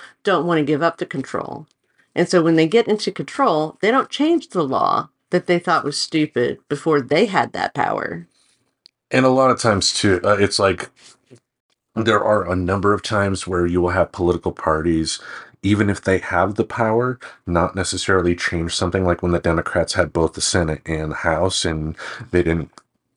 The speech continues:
Speaker 2: you know, codify Roe v. Wade, uh, in-, into law,
Speaker 1: Exactly.
Speaker 2: even though they could have, because if you think about it cynically, it's,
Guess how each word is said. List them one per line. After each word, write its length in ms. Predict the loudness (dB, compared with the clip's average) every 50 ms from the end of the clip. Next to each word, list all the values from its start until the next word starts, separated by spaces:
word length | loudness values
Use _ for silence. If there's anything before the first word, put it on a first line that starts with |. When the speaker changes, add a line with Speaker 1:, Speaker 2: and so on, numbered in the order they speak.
| _
Speaker 2:
you 120 | -2 -2 0
know, 100 | 0 -2
codify 520 | -6 -4 -2 -2 -2 -2 -2 -2 -2 0 0
Roe 300 | -2 -2 0 0 -2 -2
v. 200 | -2 -2 -2 0
Wade, 420 | 0 0 -2 0 -2 -2 -2 -4 _ -2
uh, 280 | 0 0 0 0 -2 -2
in-, 140 | -2 -4 -2
into 400 | 0 -2 -2 -2 -2 0 -2 0
law, 400 | 0 0 0 2 2 2 2 0 -2 -2
Speaker 1:
Exactly. 300 | -2 -2 0 0 -2 0
Speaker 2:
even 140 | 0 0 0
though 120 | 0 2
they 140 | 2 2 0
could 260 | 0 0 0 0 0
have, 380 | 0 0 0 0 0 -2 -4 -8 -18 -20 -18 -14 -12 -12 -12 -12 -14 -16 -16 _ _
because 420 | -6 -6 -4 -2 0 0 0 0 0
if 120 | -2 -2
you 80 | -2 -2
think 260 | 0 0 0 0 0
about 280 | 0 2 2 2 2
it 60 | 2 0
cynically, 640 | 0 0 0 0 0 0 2 2 2 2 2 0 -4 -10 -18 -16 -16 -16 -18 -18 _ _ _
it's, 480 | -2 0 0 2 2 2 2 2 0